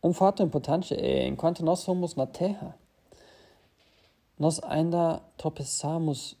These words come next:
em muitas coisas, como Tiago três, versículo dois diz.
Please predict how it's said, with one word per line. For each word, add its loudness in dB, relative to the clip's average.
em -2
muitas -2
coisas, 0
como 0
Tiago -2
três, -2
versículo -6
dois -6
diz. -14